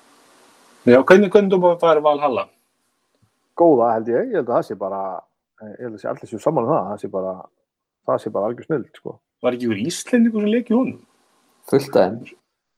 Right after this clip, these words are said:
Speaker 1: Var
Speaker 2: Já.
Speaker 1: fullt af þeim?
Speaker 3: Já, já. Aron Molar í honum. Ég þekki nú einn hérna, eh, Smári, sem að, hérna, félag minn úr menntaskóla sem býr í London, hann var í þessum leik líka og einhverjir fleiri, sko.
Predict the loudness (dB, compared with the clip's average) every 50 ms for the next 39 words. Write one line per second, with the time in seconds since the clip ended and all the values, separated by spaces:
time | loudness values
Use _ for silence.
0 | _ _ _ _ _ _ 4 6 8 6 6 4 4 2 0 0 0 -10 _ _
1 | _ _ _ _ _ _ 2 2 4 6 6 4 2 0 -2 -6 _ 2 2 4
2 | 4 2 -2 0 0 2 4 4 4 4 4 6 4 4 2 0 -4 -4 -2 0
3 | 2 2 2 2 0 -2 -8 -8 -8 -8 -6 -8 -6 -4 -4 -4 -6 -6 -10 -8
4 | -6 -4 -4 -6 -6 -8 -14 _ _ _ _ _ _ _ _ _ _ _ _ _
5 | _ _ _ _ _ _ _ _ _ _ 0 4 6 8 8 8 8 8 6 4
6 | 2 0 -6 -6 -2 2 4 4 4 4 2 2 2 0 0 -2 -6 -12 -10 -10
7 | -8 -6 -6 -6 -6 -6 -6 -6 -8 -8 -8 -12 _ _ _ _ _ _ _ _
8 | _ _ -10 -6 -4 -4 -4 -4 -4 -2 -4 -4 -4 -6 -6 -2 -2 -2 0 2
9 | 0 0 2 2 -2 -2 -2 -4 -6 -4 -4 -4 -4 -4 -2 0 2 2 2 2
10 | 0 0 0 0 0 -2 -2 -2 0 0 0 0 0 -2 -6 _ _ _ _ _
11 | _ _ _ _ _ -4 -2 -2 2 2 2 2 2 -2 -4 -8 -10